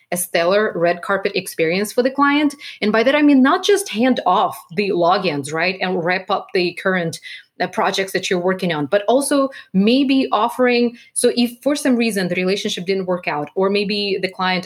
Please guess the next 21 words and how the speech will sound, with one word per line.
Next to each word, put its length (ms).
outgrew 460
the 100
services 480
that 220
you 260
offer, 400
maybe 280
help, 340
help 320
them 140
actually 360
find 400
the 80
professional 520
that 140
they 120
need 500
to 280
continue 420
working 380
with. 200